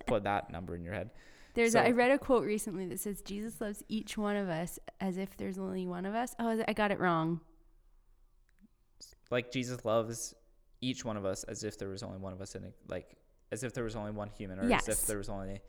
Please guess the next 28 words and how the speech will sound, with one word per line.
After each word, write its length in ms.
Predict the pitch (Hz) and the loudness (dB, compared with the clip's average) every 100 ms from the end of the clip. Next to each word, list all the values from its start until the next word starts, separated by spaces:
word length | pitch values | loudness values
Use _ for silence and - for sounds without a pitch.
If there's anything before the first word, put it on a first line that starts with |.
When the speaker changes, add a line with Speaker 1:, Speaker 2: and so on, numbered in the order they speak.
| - - - | -18 -10 0
Speaker 2:
Yeah. 80 | 214 | 2
Speaker 1:
like, 240 | - - | 2 0
go 160 | 139 147 | 4 8
back 260 | 139 135 - | 8 6 4
to 120 | 127 | 2
the 80 | 107 | 4
Adam 300 | 110 117 117 | 6 4 2
and 80 | |
Eve, 140 | 113 101 | -2 0
like, 200 | 107 107 - | 0 -2 -6
when 160 | 123 120 | 0 2
there 100 | 120 | 2
was 100 | 101 | 2
Speaker 2:
Yeah. 60 | |
Speaker 1:
only 160 | 120 127 | 6 6
Adam. 280 | 107 98 92 | 6 6 4
Imagine 400 | 98 110 107 104 | 2 2 0 0
we 120 | 107 | -2
were 140 | 107 - | -2 2
all 280 | 113 113 - | 4 4 2
only 360 | 104 104 104 98 - | 2 2 2 -2 -4
the 160 | 90 - | -4 -4
Adam 400 | 95 95 92 95 - - - - | -6 -6 -10 -10 -14 -14 -16 -10
or 80 | 98 | -10
the 100 | - | -8
Eve 480 | 98 92 92 92 - | -8 -6 -6 -8 -10
or 260 | 90 87 - - | -10 -10 -12 -6
Speaker 2:
Yeah. 220 | 226 202 | -4 -4